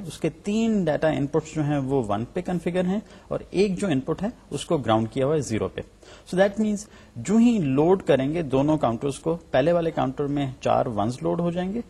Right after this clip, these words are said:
اور دوسرے والے کاؤنٹر میں تین ونز اور ایک زیرو لوڈ ہو جائے گا۔ اب جیسا کہ سیکنڈ جو کاؤنٹر ہے اس کے آؤٹ پٹ کو دیکھیں، اس کو ہم نے کنیکٹ کیا ہوا ہے پہلے والے کاؤنٹر کے، آ،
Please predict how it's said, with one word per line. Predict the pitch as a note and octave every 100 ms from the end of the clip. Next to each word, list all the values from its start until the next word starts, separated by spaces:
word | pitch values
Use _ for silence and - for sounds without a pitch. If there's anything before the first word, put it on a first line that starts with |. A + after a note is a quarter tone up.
| -
اور | -
دوسرے | B2 B2+ F3
والے | D3+ D3
کاؤنٹر | C3 B2 D3
میں | D#3 D#3+ -
تین | D#3 E3+
ونز | D#3 C#3+ F3+ - - - -
اور | B2
ایک | B2+ A#2
زیرو | A2+ A2+ A#2 -
لوڈ | B2 G2+ F#2
ہو |
جائے | F#2 F#2
گا۔ | F#2 - - - - - - - -
اب | - - -
جیسا | E3 -
کہ | A3+ A3+
سیکنڈ | - - G3+ A#3+ A#3 G#3+ - -
جو | D3+ D#3
کاؤنٹر | D3 C3+ D3+ F3
ہے |
اس | D#3
کے | -
آؤٹ | A#2 B2
پٹ | F#3 -
کو | F#3
دیکھیں، | D#3 - F3+ F3 -
اس | D3+
کو | -
ہم | F3+ E3
نے | E3
کنیکٹ | D#3+ C#3+ E3+ - -
کیا | D#3
ہوا | D3 D3
ہے | F#3+ - - -
پہلے | D3+ D#3 E3
والے | D#3 D#3
کاؤنٹر | C#3+ B2+ B2+
کے، | D3 - E3 - - - - -
آ، | A#2 B2